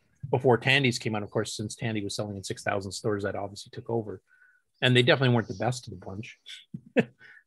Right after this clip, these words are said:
So it, it definitely shows that, you know, this could have been a direction that it went if Tandy had, you know, just not designed their own, own things off the bat. You know, kinda gone their own route.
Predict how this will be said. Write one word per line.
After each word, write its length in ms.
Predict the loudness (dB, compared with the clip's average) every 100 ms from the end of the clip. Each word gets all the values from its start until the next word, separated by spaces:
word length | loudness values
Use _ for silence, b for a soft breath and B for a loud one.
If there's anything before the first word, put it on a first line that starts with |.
| -14
So 380 | -8 -6 -6 -8 _ _ _ _ -6
it, 140 | -2 2
it 80 |
definitely 280 | 4 4 2
shows 260 | 2 2 2
that, 120 | 0
you 60 | -2
know, 80 |
this 180 | -2 -2
could 160 | 4 6
have 60 |
been 120 | 8 6
a 60 |
direction 540 | 6 6 4 2 -2 0
that 160 | 0
it 140 | -2 0
went 320 | 2 2 2
if 160 | -4 -2
Tandy 420 | 0 0 0 -2
had, 220 | -2 -4
you 140 | -4 -4
know, 60 |
just 300 | -2 -4 -4
not 260 | -2 -2 -2
designed 360 | -4 -2 -2 -4
their 140 | -4
own, 260 | -2 -6 -10 _ _ _ _ _ -8
own 220 | -6 -4
things 280 | -6 -4 -4
off 200 | -6 -8
the 60 |
bat. 280 | -6 -6 -6 _ _ _ _ _ _ _ _ _ _ -16
You 260 | -12 -10
know, 60 | -10
kinda 240 | -4 -4
gone 220 | 0 0 0
their 120 | -2
own 200 | -2 0
route. 280 | -2 -2